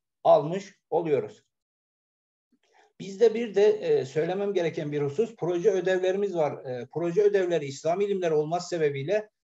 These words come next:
birinci proje ödevini Bakara suresi olarak belirliyoruz. Çünkü Kur'an-ı Kerim'deki en önemli konuların yer aldığı bir sure.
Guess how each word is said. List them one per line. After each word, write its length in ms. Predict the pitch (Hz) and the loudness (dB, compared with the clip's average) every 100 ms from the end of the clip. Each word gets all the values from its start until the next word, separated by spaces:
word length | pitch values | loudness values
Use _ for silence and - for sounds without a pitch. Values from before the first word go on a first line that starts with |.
| _ - | _ -12
birinci 440 | 139 185 214 220 | -6 -2 -2 -2
proje 400 | - 202 202 208 | 4 6 6 4
ödevini 440 | 202 180 180 175 139 | 2 2 -2 -4 -4
Bakara 340 | 147 196 208 | -2 0 0
suresi 380 | 208 196 185 202 | 2 0 2 0
olarak 420 | 185 160 135 - | 0 -2 -4 -6
belirliyoruz. 640 | 147 175 185 175 175 - - _ | -4 -2 2 2 0 -6 -12 _
Çünkü 360 | - 190 190 165 | -8 -4 -4 -4
Kur'an-ı 340 | 147 156 196 | -2 -2 -2
Kerim'deki 480 | 196 180 180 170 175 | -4 -4 -4 -4 -4
en 200 | - 190 | -4 -4
önemli 360 | 233 185 185 - | -4 -4 -4 -4
konuların 380 | 175 175 170 165 | -4 -2 -2 -2
yer 180 | 156 | 0
aldığı 340 | 165 156 156 143 | 2 2 -2 -8
bir 80 | 135 | -6
sure. 460 | 151 143 196 202 | -2 0 -2 -6